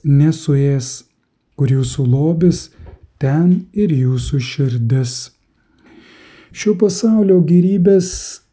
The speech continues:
neturi būti nei garbinamos, nei demonizuojamos, bet naudojamos pagal Dievo valią, davėjo valią.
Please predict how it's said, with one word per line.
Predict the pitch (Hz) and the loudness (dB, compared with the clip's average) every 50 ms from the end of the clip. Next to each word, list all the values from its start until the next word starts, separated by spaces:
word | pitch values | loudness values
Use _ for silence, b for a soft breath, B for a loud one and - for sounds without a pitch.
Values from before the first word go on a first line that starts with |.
| _ - | _ 0
neturi | 160 147 151 160 160 160 - 190 185 185 | 2 4 4 4 2 2 2 2 2 2
būti | 165 143 151 175 180 180 180 180 - 170 160 156 - - - - | 2 2 2 2 4 2 2 2 2 2 4 2 0 -2 -6 -4
nei | 135 135 143 165 175 185 185 | 0 2 2 4 4 2 0
garbinamos, | 165 156 180 180 180 175 165 151 160 175 175 175 175 170 170 170 170 156 - - - - _ _ - | 0 0 0 2 2 0 0 0 2 2 4 4 4 4 2 0 0 -2 -6 -10 -14 -18 _ _ -2
nei | 143 139 139 147 156 156 160 160 165 - - - | 0 2 2 4 4 4 2 2 0 -2 -6 -10
demonizuojamos, | 143 131 123 127 143 143 139 143 143 139 139 139 135 123 135 170 180 175 160 143 131 123 120 123 127 123 - - B B B B B B B B B B B - | -8 -6 -4 -2 0 0 0 0 0 0 0 0 -2 0 0 2 4 4 4 2 2 2 2 2 0 -2 -6 -12 B B B B B B B B B B B -8
bet | 160 131 180 190 185 - - - | -2 0 0 0 0 -2 0 2
naudojamos | 170 170 170 170 175 156 - 214 214 220 214 202 196 190 185 175 175 - | 4 4 4 4 2 0 0 0 0 0 0 0 0 -2 -4 -4 -6 -8
pagal | _ - 175 165 156 165 165 165 160 160 156 160 - - _ _ _ - | _ -4 -4 -2 0 0 2 2 2 0 0 -4 -8 -16 _ _ _ -10
Dievo | 127 123 120 117 160 180 208 214 180 143 131 131 | -6 -6 -4 -2 -2 0 -2 -2 -2 -4 -6 -6
valią, | 123 120 131 131 131 131 127 123 131 127 123 123 - - _ _ | -6 -4 -4 -4 -4 -4 -4 -4 -4 -4 -6 -8 -12 -18 _ _
davėjo | - 120 117 117 139 135 131 120 151 170 185 185 170 147 131 120 | -6 -4 -2 -2 -2 -2 0 0 0 2 2 2 2 0 0 0
valią. | 120 127 123 123 123 120 123 123 127 | -2 0 0 0 0 0 0 -2 -4